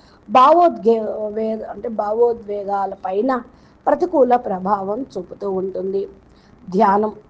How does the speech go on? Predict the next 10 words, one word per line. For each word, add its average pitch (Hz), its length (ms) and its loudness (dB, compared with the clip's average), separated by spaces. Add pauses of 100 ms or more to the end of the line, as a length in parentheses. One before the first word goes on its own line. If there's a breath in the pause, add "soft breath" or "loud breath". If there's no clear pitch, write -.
(160)
మంత్రం, 202 680 -4 (140)
జపం, 196 500 -6 (180)
పాజిటివ్ 185 480 -6 (200)
ఎఫర్మేషన్లు 196 880 -8 (520 soft breath)
ద్వారా 277 320 6
మనసుని 226 800 0
శాంతపరచుకోవచ్చు. 190 1500 -6 (460 soft breath)
గతంపై 262 680 4
ఎక్కువ 220 560 -2 (140)
ఆలోచించకూడదు 208 1000 -6